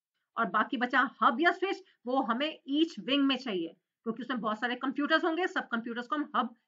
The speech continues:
या स्विच से, Switch क्या होता है, Intelligent hub, उनसे ज्वाइन करना पड़ेगा। Now the last part, the company is planning to link its head office situated in New Delhi with the offices in hilly area। Hilly area से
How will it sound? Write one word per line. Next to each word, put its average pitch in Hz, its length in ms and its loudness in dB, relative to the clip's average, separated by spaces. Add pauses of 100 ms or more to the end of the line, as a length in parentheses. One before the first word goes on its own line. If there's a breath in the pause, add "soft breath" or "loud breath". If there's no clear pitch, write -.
(120)
या 254 60 -2
स्विच 233 300 -8
से, 170 280 -12
Switch 262 260 -10
क्या 285 140 -2
होता 269 200 0
है, 392 180 -4
Intelligent 220 460 -6 (100)
hub, 170 120 -12 (380)
उनसे 233 220 -6
ज्वाइन 196 300 -6
करना 170 320 -12
पड़ेगा। 190 260 -20 (680)
Now 185 120 -8
the 196 140 -8
last 226 300 0
part, 294 300 8 (380 soft breath)
the 233 140 0
company 302 400 -2
is 381 100 -16
planning 285 320 4
to 285 160 -2
link 294 380 -2
its 302 180 -16
head 262 220 0
office 277 180 -10
situated 247 460 -8
in 247 80 -6
New 240 180 -2
Delhi 262 300 0 (360 loud breath)
with 233 140 -4
the 233 60 0
offices 254 440 -2
in 294 160 -6
hilly 254 280 -2
area। 180 260 -6 (420)
Hilly 294 220 2 (160)
area 294 200 2
से 302 160 0